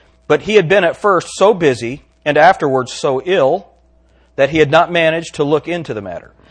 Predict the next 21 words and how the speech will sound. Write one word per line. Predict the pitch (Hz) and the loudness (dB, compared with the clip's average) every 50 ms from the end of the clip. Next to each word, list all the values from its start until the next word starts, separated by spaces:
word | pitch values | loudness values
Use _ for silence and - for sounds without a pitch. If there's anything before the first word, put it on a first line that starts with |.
| - _ _ | -20 _ _
Now, | - 147 143 | 0 0 0
often, | - - - 190 311 - - 131 107 101 | 2 4 6 6 6 4 2 -4 -10 -10
because | 127 127 - 185 175 165 | -12 -4 0 0 0 0
of | 170 156 | 0 -4
his | 151 - | -6 -6
travels, | - - 170 165 165 160 165 165 156 - | -4 0 2 2 2 2 0 -4 -6 -8
he, | - 160 165 | -8 -10 -8
he | - 180 190 | -8 -8 -6
took | - 220 - 185 | -4 -4 -4 -2
one | 185 196 196 | -4 -6 -4
trip | - - 160 - | -6 -6 -6 -6
to | - | -4
Ohio | 131 131 131 143 147 156 160 160 156 - _ _ | -6 -4 -2 -2 -2 -2 -4 -6 -8 -10 _ _
from | _ - 143 127 123 123 120 120 - | _ -4 -4 -4 -4 -4 -8 -12 -14
Indiana, | - 147 139 135 139 139 131 117 113 120 131 - _ | -12 -10 -10 -8 -6 -6 -6 -6 -6 -8 -10 -12 _
from | - 123 110 | -14 -14 -10
Fort | - 156 147 139 110 | -6 -4 -4 -4 -4
Wayne, | 135 131 127 127 131 - _ | -8 -10 -12 -14 -18 -20 _
came | - 135 127 127 | -12 -10 -10 -8
to | 135 | -8
Ohio. | 117 123 117 - 123 110 95 85 69 | -8 -8 -6 -6 -6 -6 -6 -8 -14